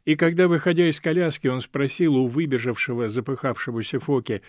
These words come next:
где Наталья Николаевна, голос его был не тверд, и в глазах были слезы. Добрый старик Фоко,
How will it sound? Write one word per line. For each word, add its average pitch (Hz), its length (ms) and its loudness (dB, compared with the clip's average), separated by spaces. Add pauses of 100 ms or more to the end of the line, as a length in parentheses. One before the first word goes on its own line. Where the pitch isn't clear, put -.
(240)
где 135 380 0
Наталья 131 520 -2
Николаевна, 165 840 0 (320)
голос 160 340 0
его 160 160 0
был 156 160 0
не 143 140 0
тверд, 170 500 -2
и 135 240 0
в 120 80 -8
глазах 127 480 -4
были 113 260 -6
слезы. 90 540 -8 (520)
Добрый 156 420 4
старик 151 400 0
Фоко, 156 480 -2